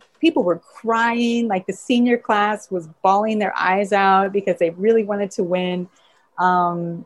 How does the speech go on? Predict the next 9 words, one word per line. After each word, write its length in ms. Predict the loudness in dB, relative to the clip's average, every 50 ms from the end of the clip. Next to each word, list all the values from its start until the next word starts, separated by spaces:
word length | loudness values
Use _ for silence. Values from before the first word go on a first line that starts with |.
| -14 _
and, 380 | -4 -2 0 0 0 -2 -4 -4 -2
you 100 | -2 -2
know, 100 | -2 -2 -2
I 100 | -4 -2
actually, 600 | -2 -2 -4 -4 -6 -2 0 0 0 0 -4 -10 _ _ _ _ _ _ _
I, 240 | -4 -2 -2 -4 -4 -6 -6
I 120 | -6 -6
felt 280 | -4 _ -4 -4 -2 -4
like 320 | -4 -2 -2 -2 -4